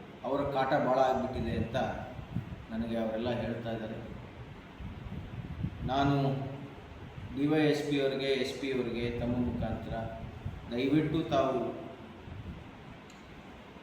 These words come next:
ಇದನ್ನೆಲ್ಲ ಕರೆಕ್ಟಾಗಿ ಪರಿಶೀಲನೆ ಮಾಡಬೇಕು. ಮತ್ತು ಈ ಗಾಂಜಾ ಇರ್ಬೋದು ಮತ್ತು ಈ ಜೂಜಾಟ ಇರ್ಬೋದು, ವಿಶೇಷವಾಗಿ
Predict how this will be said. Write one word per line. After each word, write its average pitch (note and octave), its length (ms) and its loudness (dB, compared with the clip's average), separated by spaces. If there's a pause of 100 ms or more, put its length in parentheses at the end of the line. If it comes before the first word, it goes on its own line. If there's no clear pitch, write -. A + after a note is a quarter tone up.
(260)
ಇದನ್ನೆಲ್ಲ C3+ 500 4
ಕರೆಕ್ಟಾಗಿ B2+ 640 0 (540)
ಪರಿಶೀಲನೆ C3+ 500 0
ಮಾಡಬೇಕು. A#2+ 520 0 (800)
ಮತ್ತು C3+ 220 -2
ಈ C3+ 320 2 (500)
ಗಾಂಜಾ C#3 360 4
ಇರ್ಬೋದು C#3+ 520 6 (120)
ಮತ್ತು C#3 240 -2
ಈ C3+ 240 2
ಜೂಜಾಟ C3+ 320 2
ಇರ್ಬೋದು, A#2+ 440 0
ವಿಶೇಷವಾಗಿ B2+ 800 -2